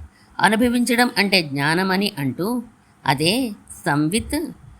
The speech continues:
అదే చిత్తు, అదే సత్తు, అదే ఆనందం, అదే ఆత్మ, అదే బ్రహ్మ అని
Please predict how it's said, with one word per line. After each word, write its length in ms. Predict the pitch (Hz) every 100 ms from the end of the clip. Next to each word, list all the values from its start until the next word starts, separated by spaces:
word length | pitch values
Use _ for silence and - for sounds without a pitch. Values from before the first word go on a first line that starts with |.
| -
అదే 320 | 147 170 220
చిత్తు, 720 | 214 180 135 - 185 254 240 92 _ _
అదే 300 | 165 170 233
సత్తు, 680 | 240 139 110 - 190 262 226 - _ -
అదే 340 | 160 196 240 -
ఆనందం, 760 | 135 139 156 156 175 240 214 - - -
అదే 320 | 151 233 - 120
ఆత్మ, 520 | 127 131 165 220 254 240 _ _ -
అదే 260 | 175 208
బ్రహ్మ 560 | 190 160 143 135 156 160 -
అని 200 | 139